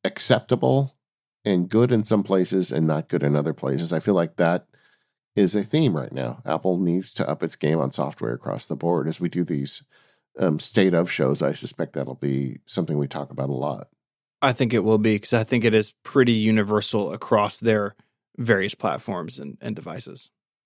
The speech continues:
Speaker 1: And I would really like to see the form factor get sexier.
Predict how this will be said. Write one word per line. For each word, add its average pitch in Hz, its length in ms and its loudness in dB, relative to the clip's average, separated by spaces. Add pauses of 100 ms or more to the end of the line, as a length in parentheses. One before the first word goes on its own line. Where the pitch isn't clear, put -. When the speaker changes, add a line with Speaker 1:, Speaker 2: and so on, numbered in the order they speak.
(360)
Speaker 1:
And 104 180 2
I 101 120 4
would 110 280 4
really 101 300 4
like 98 200 2
to 85 80 -8
see - 120 0
the 85 100 2
form 82 280 2
factor 69 640 0
get 71 120 -4
sexier. - 500 -4